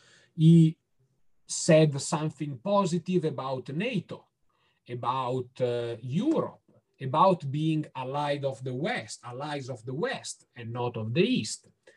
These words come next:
et cetera, et cetera. But again, as I was saying before, this reflected, uh, partially some confusion because, uh, clearly, again, after the fo-, after the, the fall of the historical compromise, uh,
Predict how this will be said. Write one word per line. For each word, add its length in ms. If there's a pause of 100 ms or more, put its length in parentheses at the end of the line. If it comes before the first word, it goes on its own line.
(280)
et 120
cetera, 340
et 100
cetera. 380
But 220
again, 460
as 160
I 60
was 180
saying 300
before, 680 (340)
this 320
reflected, 960
uh, 140 (640)
partially 480
some 320
confusion 680 (260)
because, 460
uh, 160 (420)
clearly, 580
again, 400 (120)
after 380
the 100
fo-, 300
after 400
the, 340
the 120
fall 360 (380)
of 100
the 60
historical 500
compromise, 840
uh, 120